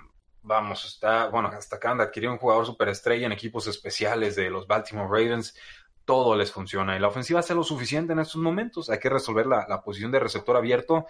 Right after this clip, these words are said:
Creo que le van a hacer mucho daño a, a, a Cleveland. Es prueba durísima para Baker Mayfield. Tuvieron dos semanas para planearlo.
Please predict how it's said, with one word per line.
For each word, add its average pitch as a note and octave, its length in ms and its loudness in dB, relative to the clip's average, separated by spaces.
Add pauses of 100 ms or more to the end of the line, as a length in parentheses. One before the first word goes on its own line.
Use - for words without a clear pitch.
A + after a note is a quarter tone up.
(360)
Creo C#3 200 -2
que B2+ 80 -4
le G#2+ 60 4
van A2 140 2
a - 20 -2
hacer A#2 160 -4
mucho A2 280 -4
daño G#2+ 220 0
a, G2 100 0
a, F#2+ 220 -12 (120)
a - 40 -10
Cleveland. A#2+ 500 -2 (360)
Es A#2 140 -6
prueba A#2+ 280 0
durísima G#2 600 -2
para G2 160 2
Baker G#2+ 260 0
Mayfield. A2+ 340 -4
Tuvieron A2+ 280 -2
dos B2 180 2
semanas A2+ 320 -2
para F#2+ 160 -4
planearlo. C3 540 0